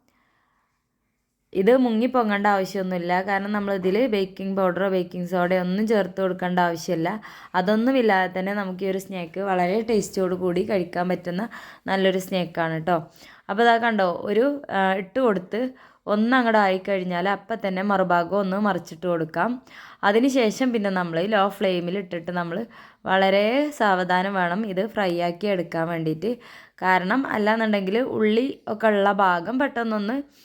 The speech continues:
കറുത്ത് പോകും, ബാക്കി ഭാഗങ്ങൾ അങ്ങനെയായിട്ടാവില്ല ട്ടോ. അപ്പോൾ ദാ ഇങ്ങനെ ആയ ശേഷം നമ്മളിത് ഫ്ലെയിം ലേശം കൂട്ടി വെച്ചാൽ നമുക്ക് വൃത്തിക്കായിട്ട് ഈ ഒരു സ്നാക്ക് കിട്ടും. രണ്ട് ഭാഗം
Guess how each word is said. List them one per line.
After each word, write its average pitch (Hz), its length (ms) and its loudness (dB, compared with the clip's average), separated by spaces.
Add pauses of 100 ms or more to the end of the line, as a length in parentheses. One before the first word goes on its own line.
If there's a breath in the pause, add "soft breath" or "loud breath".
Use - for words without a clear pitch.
(360 loud breath)
കറുത്ത് 214 280 2
പോകും, 202 600 0
ബാക്കി 196 260 0
ഭാഗങ്ങൾ 185 500 2
അങ്ങനെയായിട്ടാവില്ല 185 1120 2
ട്ടോ. 160 200 -2 (580 loud breath)
അപ്പോൾ 202 140 0
ദാ 247 180 4
ഇങ്ങനെ 233 360 -2
ആയ 233 300 0
ശേഷം 233 420 -4
നമ്മളിത് 190 420 0 (460 loud breath)
ഫ്ലെയിം 208 420 2
ലേശം 208 320 0
കൂട്ടി 190 260 0
വെച്ചാൽ 185 420 2
നമുക്ക് 185 360 -4
വൃത്തിക്കായിട്ട് 175 720 -4
ഈ 240 200 0
ഒരു 180 120 2
സ്നാക്ക് 165 480 -8
കിട്ടും. 170 320 -8 (560 loud breath)
രണ്ട് 208 200 4
ഭാഗം 220 460 2